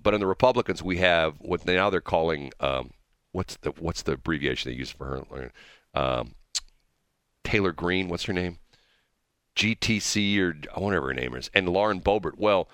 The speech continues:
Greene won, but Boebert, I believe, lost. Or, although they're recounting her election, I think it's right. Let me look and see where she's at.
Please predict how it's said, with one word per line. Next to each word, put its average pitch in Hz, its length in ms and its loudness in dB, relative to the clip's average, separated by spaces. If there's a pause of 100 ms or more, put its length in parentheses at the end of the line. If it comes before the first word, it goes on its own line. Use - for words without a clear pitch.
(380)
Greene 147 400 2
won, 113 520 4 (520)
but 120 220 6 (340)
Boebert, 147 380 4 (100)
I - 80 0
believe, 147 360 0
lost. 95 540 -2 (160)
Or, 87 180 2
although 120 360 2
they're 110 180 2
recounting 135 540 -2
her 90 120 0
election, 90 360 0
I - 20 2
think 143 220 -4
it's - 100 -8
right. - 180 -2
Let 113 120 -6
me 110 100 -4
look 87 200 -10
and - 80 -14
see - 120 -4
where 67 160 -6
she's - 260 -10
at. 50 200 -6